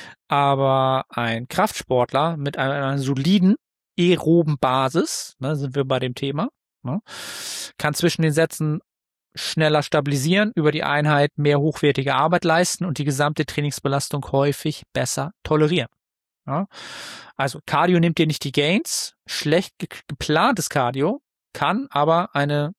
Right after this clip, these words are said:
ja, es kann, kann es aber tun, ne? Und eine bessere Grundlagenausdauer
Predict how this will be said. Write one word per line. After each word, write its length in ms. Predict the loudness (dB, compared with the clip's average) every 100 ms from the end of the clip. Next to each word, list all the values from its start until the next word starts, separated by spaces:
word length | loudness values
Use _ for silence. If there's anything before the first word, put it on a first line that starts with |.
| _ -8
ja, 160 | -8 -8
es 200 | -20 -8
kann, 200 | -8 -6
kann 160 | -4 -2
es 120 | -2
aber 160 | -4
tun, 360 | 0 0 2 -2
ne? 100 | -4
Und 100 | -4
eine 200 | -2 -2
bessere 320 | 0 -2 -2 -2
Grundlagenausdauer 960 | -2 0 0 0 -2 0 2 2 0